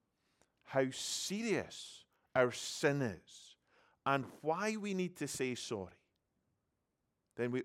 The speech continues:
only need to look at what Jesus, the true temple, did.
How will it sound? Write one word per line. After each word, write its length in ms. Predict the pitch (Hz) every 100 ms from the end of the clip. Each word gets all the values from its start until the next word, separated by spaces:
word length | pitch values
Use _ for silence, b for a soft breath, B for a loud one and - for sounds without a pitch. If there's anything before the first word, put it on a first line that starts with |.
| -
only 400 | 147 170 175 170
need 320 | 143 135 127 -
to 120 | 117
look 420 | 113 120 - -
at 160 | 98 113
what 300 | 110 104 101
Jesus, 880 | 131 139 139 85 80 98 - - - _ _ _ -
the 100 | 117
true 340 | - - 120
temple, 480 | 113 110 104 107 104
did. 240 | - 87